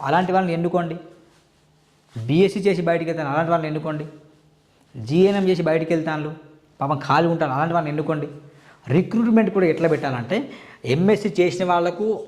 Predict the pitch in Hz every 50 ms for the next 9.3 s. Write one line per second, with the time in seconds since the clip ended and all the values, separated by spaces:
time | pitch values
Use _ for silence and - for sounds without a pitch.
0 | - - - - 143 139 139 190 180 160 165 160 165 160 156 143 127 131 127 110
1 | 113 127 143 156 151 - 139 131 117 107 98 90 98 - - - _ _ _ _
2 | _ _ _ _ _ _ - - - - - _ - - - - - 113 113 139
3 | 165 196 208 202 208 - 214 190 180 185 180 180 190 185 175 185 202 214 - -
4 | 147 - 196 202 190 190 180 165 - 147 120 107 95 - - - - _ _ _
5 | _ - - - - _ _ _ _ - 139 139 156 175 185 196 190 196 202 208
6 | 202 160 151 170 180 180 180 180 180 170 165 175 147 156 175 175 175 170 - 185
7 | 196 214 262 - - - - - - - _ _ - - - 160 160 - 202 190
8 | 185 185 180 180 185 190 196 175 - - - - - 160 160 196 156 131 - 117
9 | 113 135 185 190 202 196